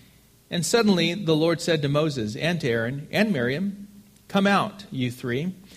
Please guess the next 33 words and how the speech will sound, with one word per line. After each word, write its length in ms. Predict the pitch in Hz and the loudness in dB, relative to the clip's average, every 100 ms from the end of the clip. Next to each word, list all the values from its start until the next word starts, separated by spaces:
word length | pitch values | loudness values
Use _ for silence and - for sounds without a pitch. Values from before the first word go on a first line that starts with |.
| - - | -20 -2
to 100 | 202 | 2
the 140 | 180 | 2
tent 320 | 180 220 214 214 | 4 2 4 2
of 120 | 175 | 4
meeting.' 520 | 190 147 107 101 - - - - _ - - - | 2 2 0 -4 -10 -16 -20 -20 _ -20 -18 -6
And 100 | 120 | -6
the 60 | |
three 240 | 113 147 147 | -2 0 2
of 80 | |
them 300 | 139 143 139 | 2 0 -2
came 260 | 139 156 160 | -4 -2 0
out, 240 | 147 - - - - - - - - | -2 -4 -10 -20 -20 -20 -20 -20 -8
and 80 | 120 | 0
the 60 | |
Lord 200 | 131 156 | 2 2
came 260 | 170 170 147 | 0 -2 2
down 280 | 139 165 180 | 2 2 0
in 100 | 139 | -2
a 60 | |
pillar 340 | - 165 160 139 | 0 2 4 2
of 120 | - | 0
cloud 340 | 143 147 190 | 2 4 2
and 160 | 151 123 | 0 -2
stood 300 | - 180 185 | 0 2 4
at 160 | 180 | 2
the 200 | 165 160 | 0 -2
entrance 500 | 180 190 190 185 156 | 2 2 2 -2 -2
of 180 | - 135 | -2 -2
the 80 | 131 | -2
tent 340 | - 131 156 | -2 -2 -2
and 240 | - 151 143 | -4 -6 -4
called 320 | 160 143 147 | 0 0 0
Aaron 520 | 143 123 123 127 127 | -2 -2 -2 -4 -8